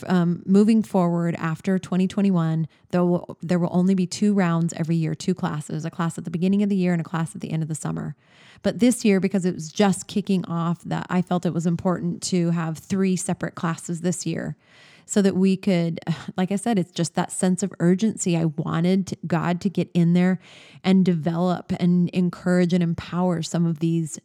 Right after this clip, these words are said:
new biblical leaders, maybe you're one of them, to rise up because the world needs you so desperately.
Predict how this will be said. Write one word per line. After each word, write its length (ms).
new 720
biblical 440
leaders, 680
maybe 220
you're 120
one 160
of 80
them, 340
to 120
rise 540
up 200
because 240
the 100
world 280
needs 280
you 60
so 300
desperately. 800